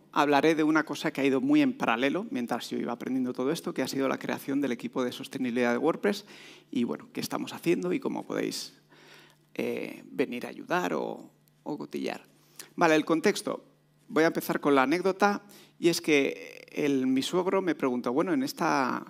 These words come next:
en este sitio que os invitan a dar una charla y demás, ¿de qué vas a hablar? Y, bueno, pues sostenibilidad digital, cómo crear webs más, eh, sostenibles. Y me decía, bueno, pero si Internet ya es muy sostenible, ¿no? Es como muy, muy limpio, es la nube, es como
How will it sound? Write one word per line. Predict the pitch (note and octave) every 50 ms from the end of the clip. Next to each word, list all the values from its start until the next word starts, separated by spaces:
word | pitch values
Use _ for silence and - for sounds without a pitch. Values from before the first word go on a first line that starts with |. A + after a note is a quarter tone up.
| - -
en | -
este | B2+ - - E3
sitio | - D#3+ D3+ E3
que | D#3+ D3
os | C#3 -
invitan | B2 A#2+ D3+ D#3+ - - - D3
a | B2+
dar | A#2+ A#2+
una | B2 B2 A#2
charla | A#2 - D3+ D3+ E3 D3+
y |
demás, | B2+ B2+ D3+ G3 G#3+ - - - - - - - - -
¿de | - C3 B2+
qué | D3+
vas | F3 F#3 E3+ -
a |
hablar? | C3+ C#3 D3+ D3 - -
Y, | - - -
bueno, | - - -
pues | G3 - - -
sostenibilidad | - - C#3+ - - B2+ B2 B2+ B2+ B2+ C3
digital, | - - - - G3 G3 F#3+
cómo | - D#3+ C#3+ C#3 C3+
crear | - - B2+ B2+ B2
webs | A#2 C3 B2+ B2 - - -
más, | A#2+ B2 B2+ B2 - - - - - - - - - - _ - -
eh, | - B2 B2+ A#2+ A#2+ A#2+ A#2+
sostenibles. | - C#3 C3 - D3 C#3 F3+ G3+ F#3+ F3+ F3+ F#3 F3+ - D3+
Y | B2+ A#2+
me | - - -
decía, | - - - - - - -
bueno, | - - E3 F3 -
pero | - - - -
si | - - - - - -
Internet | - - - - A2+ - - - - C#3 C3+
ya | - - E3+ D3+
es | B2+ A#2+ - - -
muy | - C3+ C3
sostenible, | - - - - - - - - G3+ - - - -
¿no? | - A3 C#4+
Es | C#4+ -
como | - - B2+ B2 - - - - - - - - - _ _ -
muy, | A#2+ B2 A#2 A2
muy | - - - -
limpio, | C3 D#3 G3+ G3+ G3 - F#3 F#3 F#3 F#3+ F3+
es | - - -
la | C3+ - -
nube, | - D#3+ F#3 F3 F3 F3 F#3
es | - - -
como | - D3 C3 C3 C3+ C3